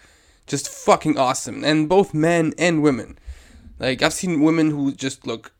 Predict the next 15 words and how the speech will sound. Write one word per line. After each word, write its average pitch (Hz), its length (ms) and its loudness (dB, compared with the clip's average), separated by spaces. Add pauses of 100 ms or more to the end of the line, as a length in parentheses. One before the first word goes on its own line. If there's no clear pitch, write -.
(160)
extra 160 320 0
sexy 147 500 -4
just 139 220 -6
because 123 420 -8
they 135 140 -2
have 127 240 -4
tattoos 202 760 -4 (640)
and 151 240 0
whatnot, 165 540 2 (320)
but 151 400 0 (760)
that's 226 200 2
not 226 300 -2
really 170 220 0
what 151 120 2
I'm, 139 140 -4